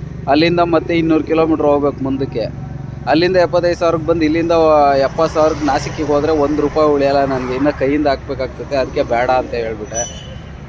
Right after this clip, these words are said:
ಯಾವ್ದನ್ನ ಕರ್ನಾಟಕ ಸಿಕ್ಕಿದ್ರೆ ತುಂಬ್ಕೊಂಡು ಬರೋಣ ಅಂತ ಇದ್ದೀನಿ. ನೋಡೋಣ, ಬೆಳಗ್ಗೆ ಯಾವುದಾದ್ರೂ ನೋಡಿ ಹೇಳ್ತೀನಿ ಅಂತ ಹೇಳೋರೆ, ವೆಯ್ಟ್ ಮಾಡ್ತೀನಿ ನಾಳೆ.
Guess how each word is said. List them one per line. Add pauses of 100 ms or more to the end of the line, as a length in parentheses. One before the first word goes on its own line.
ಯಾವ್ದನ್ನ
ಕರ್ನಾಟಕ
ಸಿಕ್ಕಿದ್ರೆ
ತುಂಬ್ಕೊಂಡು
ಬರೋಣ
ಅಂತ
ಇದ್ದೀನಿ.
ನೋಡೋಣ,
ಬೆಳಗ್ಗೆ
ಯಾವುದಾದ್ರೂ
ನೋಡಿ
ಹೇಳ್ತೀನಿ
ಅಂತ
ಹೇಳೋರೆ,
ವೆಯ್ಟ್
ಮಾಡ್ತೀನಿ
ನಾಳೆ.